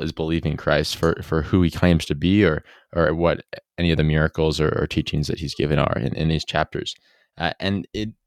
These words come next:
it made me think about a conversation I had with some friends this week, friends who aren't members of, of our faith and friends who don't really have a strong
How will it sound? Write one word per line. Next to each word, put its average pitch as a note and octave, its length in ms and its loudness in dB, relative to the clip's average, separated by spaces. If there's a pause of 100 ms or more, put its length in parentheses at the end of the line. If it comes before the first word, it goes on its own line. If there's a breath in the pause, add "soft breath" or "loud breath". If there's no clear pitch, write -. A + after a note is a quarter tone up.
it G#2 100 -6
made A#2 260 0
me A#2+ 140 6
think - 640 0 (240 loud breath)
about E2+ 460 0
a E2+ 80 -6
conversation E2+ 580 -4
I D2+ 60 -6
had D#2+ 180 -4
with D2+ 140 -10
some D2+ 200 -12
friends E2+ 420 -4
this D#2 240 -10
week, D#2 260 -4 (340 soft breath)
friends E2 300 2
who D#2+ 140 2
aren't E2 340 -2
members E2 400 -2
of, D#2 180 -4 (320 loud breath)
of F#2 80 -2
our E2+ 120 4
faith C3 340 0
and F#2 200 0 (180)
friends E2+ 320 -2
who D#2+ 100 -4
don't D#2+ 240 -2
really E2 160 -2
have D#2 140 -2
a D#2 40 -4
strong D#2+ 420 -2